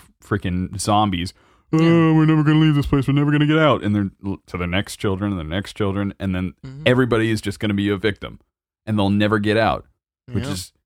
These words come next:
Speaker 1: seemingly exactly what they want you to think. <laughs>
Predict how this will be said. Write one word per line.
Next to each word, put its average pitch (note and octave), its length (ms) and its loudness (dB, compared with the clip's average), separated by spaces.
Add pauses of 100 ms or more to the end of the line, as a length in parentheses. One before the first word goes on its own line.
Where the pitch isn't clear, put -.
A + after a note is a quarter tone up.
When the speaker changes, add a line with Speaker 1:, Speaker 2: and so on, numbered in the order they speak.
(300)
Speaker 1:
seemingly C3+ 760 2
exactly D3+ 540 2
what D#3+ 140 2
they D#3 100 2
want D3+ 280 2
you A2+ 120 0
to G2+ 100 -2
think. - 380 -10
<laughs> - 60 2